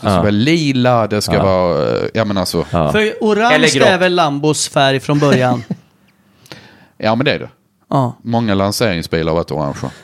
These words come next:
Speaker 3: Men
Speaker 1: Lila är
Speaker 2: min var gul.
Speaker 1: jättevanligt.
Speaker 3: Ja,
Speaker 2: Den
Speaker 3: jag
Speaker 2: var så
Speaker 3: vet.
Speaker 2: jävla
Speaker 3: Men jag
Speaker 2: grym.
Speaker 3: gillar inte den lila. Det känns lite så här, det känns lite töntigt tycker jag.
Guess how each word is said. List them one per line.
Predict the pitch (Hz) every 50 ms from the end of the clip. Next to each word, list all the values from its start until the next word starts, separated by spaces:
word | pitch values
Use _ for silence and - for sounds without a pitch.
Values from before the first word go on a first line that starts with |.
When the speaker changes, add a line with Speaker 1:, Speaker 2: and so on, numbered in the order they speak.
| -
Speaker 3:
Men | - 120
Speaker 1:
Lila | 156 180 - 277 247 113 107 110 120 143 185 180 - -
är | -
Speaker 2:
min | 107 131 143 - 123
var | 131 156
gul. | 131 143 156
Speaker 1:
jättevanligt. | 143 87 85 82 - - - -
Speaker 3:
Ja, | 202
Speaker 2:
Den | 196 202
Speaker 3:
jag | 202
Speaker 2:
var | - 226
så | 233
Speaker 3:
vet. | 220 113 104
Speaker 2:
jävla | 101 113 110 104 190 214
Speaker 3:
Men | 226 214
jag | 220 101
Speaker 2:
grym. | 95 87
Speaker 3:
gillar | 254 233 208 202 226 240
inte | 240 233 190 - 208
den | 196 202 202 196 196 196
lila. | 190 190 170 156 151 156 160 151 147
Det | 165 180
känns | - - 202 180 147 -
lite | 190 - -
så | -
här, | 196 180 160 139 120 - - - - - _ _ _ _ _ _ - - - - - _ - - - _ _ _ _ _ _ - _ _ - - - - - - _ _ _ _ _
det | - 180 165 185 190
känns | - - 208 180 -
lite | - - - - - _ -
töntigt | - - 202 175 - - - 185 -
tycker | 185 - - 156
jag. | 147 151